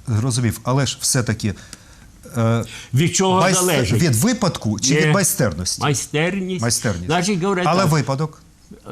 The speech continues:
Speaker 2: ну, випадок це, це таке майстерність.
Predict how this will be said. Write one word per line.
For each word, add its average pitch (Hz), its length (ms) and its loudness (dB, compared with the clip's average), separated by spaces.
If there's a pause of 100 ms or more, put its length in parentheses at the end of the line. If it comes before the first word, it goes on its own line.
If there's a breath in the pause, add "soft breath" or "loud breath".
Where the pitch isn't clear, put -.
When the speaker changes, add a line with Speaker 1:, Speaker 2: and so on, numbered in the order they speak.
(220)
Speaker 2:
ну, 240 320 -4
випадок 220 680 -2
це, 190 480 -4
це 180 180 -4
таке 135 760 -2 (340 loud breath)
майстерність. 131 680 0